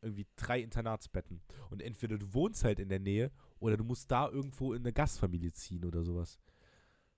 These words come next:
Und das ist ja wirklich dann richtig krass.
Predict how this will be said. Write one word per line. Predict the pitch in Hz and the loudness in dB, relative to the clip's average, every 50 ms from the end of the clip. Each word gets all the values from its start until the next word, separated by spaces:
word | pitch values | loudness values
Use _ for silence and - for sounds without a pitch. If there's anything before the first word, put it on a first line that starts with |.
| _ - | _ -10
Und | - 98 98 - | -10 -2 6 8
das | 135 160 165 - - | 8 8 8 6 2
ist | 104 - | -2 2
ja | - 95 90 95 | 2 4 8 10
wirklich | 113 120 - - 90 - | 10 10 10 8 -2 0
dann | - - 82 82 80 | 0 0 0 -2 -2
richtig | 80 87 107 117 - - - - - | 0 4 4 4 4 2 -8 -12 -8
krass. | - - 82 80 78 - - - - | -6 -4 -2 -4 -4 -4 -10 -18 -20